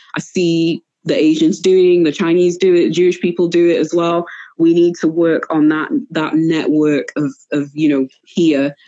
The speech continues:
and then they can look after people back home or whatever comfortably, but not before, you know, 'cause I've seen people go into debt. They borrow off credit cards, they borrow off loan sharks, all sorts of things,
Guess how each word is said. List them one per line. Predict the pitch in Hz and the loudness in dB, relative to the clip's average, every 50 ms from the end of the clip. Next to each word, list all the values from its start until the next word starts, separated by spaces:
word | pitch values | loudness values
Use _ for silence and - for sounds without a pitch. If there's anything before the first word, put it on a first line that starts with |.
| _ _ _ - | _ _ _ -4
and | 156 156 156 156 | 0 0 2 2
then | 160 165 175 175 156 151 156 - | 2 0 2 2 2 2 0 0
they | - 147 147 | -2 -2 -2
can | 147 - 156 147 147 143 143 147 139 _ - | -2 0 0 2 2 2 2 0 -4 _ -6
look | 156 160 156 156 - | -4 -4 -4 -4 -4
after | 151 151 - - 147 | -8 -8 -8 -10 -6
people | - - 151 143 - 156 143 143 143 147 156 151 - - | -4 -4 -4 -2 -2 -2 -2 -2 -2 -4 -6 -10 -10 -8
back | 147 143 - - | -8 -8 -8 -8
home | - - 151 147 147 147 143 143 143 135 - | -6 -2 0 2 2 2 4 4 2 2 2
or | - 143 143 139 139 139 135 _ _ - | 0 0 0 0 -2 -4 -6 _ _ -4
whatever | 156 156 151 147 147 135 139 135 139 135 | -4 -2 -2 -2 -2 -2 -2 -4 -4 -4
comfortably, | 135 - 151 147 147 - - - - - 135 135 135 - - - - _ | -4 -4 -2 -2 -2 -4 -6 -8 -4 -2 -2 -2 -2 -4 -6 -12 -10 _
but | - 160 156 | -2 0 0
not | 160 175 170 - - | 2 0 0 -2 -2
before, | 175 160 156 - - 165 156 156 151 151 151 | -4 -6 -6 -4 -2 0 0 2 2 0 0
you | 156 151 160 151 | 0 0 0 0
know, | 139 135 135 135 - - _ - | 0 0 -2 -4 -6 -10 _ -6
'cause | - 147 143 - | -6 -6 -4 -6
I've | 127 139 165 | -6 -6 -8
seen | - - - - 202 208 | -10 -6 -2 -2 0 0
people | - 214 180 - 165 151 147 139 - - - - - - _ _ _ - 170 | 0 -2 -2 -2 0 -2 -2 -2 -6 -12 -20 -20 -20 -20 _ _ _ -6 -2
go | 175 175 180 180 | 0 0 2 2
into | 160 156 156 - 147 131 - | 2 2 0 -2 -6 -6 -4
debt. | - 208 240 226 - - - | -4 -4 -4 -4 -8 -4 -4
They | 160 156 | -4 -4
borrow | 156 - 196 214 214 214 214 208 185 | -2 -2 -2 -2 0 0 0 0 0
off | 160 156 - | -2 -4 -6
credit | - - 226 214 220 208 214 | -6 -4 -2 -2 -2 -2 -2
cards, | - 220 214 196 196 196 190 196 190 180 - | -2 -2 0 0 0 0 0 -2 -2 -2 -2
they | 165 160 | -2 -2
borrow | 156 - 196 202 196 196 196 190 190 185 185 180 | -2 -2 -2 0 0 0 2 2 2 2 2 2
off | - 156 156 156 | 0 -2 -2 -2
loan | 160 170 170 175 180 180 | 0 0 2 2 0 0
sharks, | 175 - 190 180 175 170 175 - - - | -2 -2 -2 -2 -2 -2 -4 -6 -4 -2
all | 185 190 185 | 0 0 0
sorts | 190 - 190 170 - - - | 0 0 -2 -2 -2 -4 -6
of | 156 151 | -8 -4
things, | - 156 151 147 151 151 151 156 156 156 | -2 0 0 2 2 2 2 2 0 -2